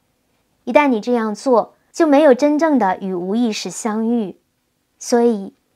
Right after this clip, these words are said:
你要如何才能以一种纯真的方式，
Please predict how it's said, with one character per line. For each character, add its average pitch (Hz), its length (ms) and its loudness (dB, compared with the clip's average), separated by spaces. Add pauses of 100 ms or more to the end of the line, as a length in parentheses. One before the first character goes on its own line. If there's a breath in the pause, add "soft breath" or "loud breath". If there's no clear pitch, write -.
(180)
你 254 120 2
要 285 180 4
如 277 140 2
何 269 260 2
才 269 160 -2
能 262 140 4
以 202 200 -2
一 214 40 -6
种 185 180 -10
纯 190 280 -10
真 254 140 2
的 240 80 2
方 233 280 -2
式， 233 360 -8